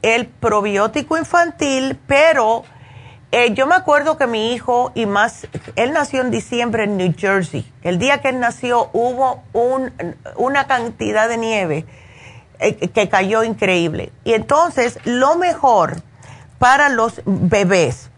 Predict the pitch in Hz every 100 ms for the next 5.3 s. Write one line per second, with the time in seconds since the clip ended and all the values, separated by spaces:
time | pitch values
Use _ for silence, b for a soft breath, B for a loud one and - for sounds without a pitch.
0 | - - B B B B B - 240 214
1 | - 208 233 254 208 185 - - 247 294
2 | 320 311 311 302 247 247 277 285 285 240
3 | 262 240 240 247 254 277 - 240 208 -
4 | 214 233 240 190 185 185 190 214 - 254
5 | 226 170